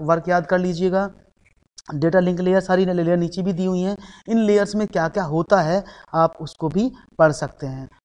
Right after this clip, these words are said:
तो ये लेयर पे काम होगा। तो ये लेयर आप कम-, नेटवर्क्स में जो इंपॉर्टेंट चीज़ें हैं सारे आप स-, इसमें जितने भी डिवाइसेस हैं, स्विच हैं, हब हैं,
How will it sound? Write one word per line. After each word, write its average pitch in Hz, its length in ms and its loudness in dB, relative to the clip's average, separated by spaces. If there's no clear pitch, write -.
तो 147 120 -4
ये 156 340 -2
लेयर 160 280 2
पे 170 160 -2
काम 170 240 0
होगा। 196 340 2
तो 165 60 -2
ये 160 140 0
लेयर 156 340 0
आप 160 240 -2
कम-, 151 340 -8
नेटवर्क्स 147 360 -4
में 165 160 -2
जो 165 200 0
इंपॉर्टेंट 170 420 -2
चीज़ें 180 260 -6
हैं 190 200 -6
सारे 180 480 2
आप 165 180 -2
स-, - 260 -18
इसमें 175 240 -4
जितने 165 240 -2
भी 180 80 -2
डिवाइसेस 156 520 0
हैं, 180 140 0
स्विच 170 360 -8
हैं, 170 240 -4
हब 160 180 -2
हैं, 170 300 -4